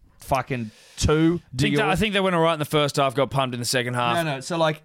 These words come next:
Speaker 1: of all those losses, of all the twelve losses, we've never been down by more than eight points at halftime, which says to me that we can't play the full eighty minutes.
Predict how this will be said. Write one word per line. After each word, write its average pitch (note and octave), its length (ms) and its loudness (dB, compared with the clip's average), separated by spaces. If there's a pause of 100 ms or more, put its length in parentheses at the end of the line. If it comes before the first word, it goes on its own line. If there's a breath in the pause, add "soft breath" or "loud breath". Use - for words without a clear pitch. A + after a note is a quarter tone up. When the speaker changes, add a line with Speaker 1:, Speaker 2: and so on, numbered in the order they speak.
Speaker 1:
of D#3 160 0
all G3+ 280 4
those D#3 240 2
losses, A#2 580 0
of C3+ 120 0
all E3+ 160 2
the D#3+ 60 0
twelve D3+ 300 0
losses, C3+ 340 0
we've A#2+ 180 0
never C#3 280 2
been C3 340 -2
down B2 320 2
by A2+ 180 2
more A#2 260 2
than A#2 120 0
eight A2+ 200 0
points A2+ 320 -2
at G2 80 -4
halftime, G2 680 -2 (520 loud breath)
which C3 240 -2
says E3+ 240 0
to D3 120 0
me C3+ 400 0
that B2+ 140 0
we C3+ 120 0
can't C#3+ 260 0
play C3+ 140 2
the B2+ 80 -2
full C3+ 260 0
eighty A#2+ 180 2
minutes. C3 400 -2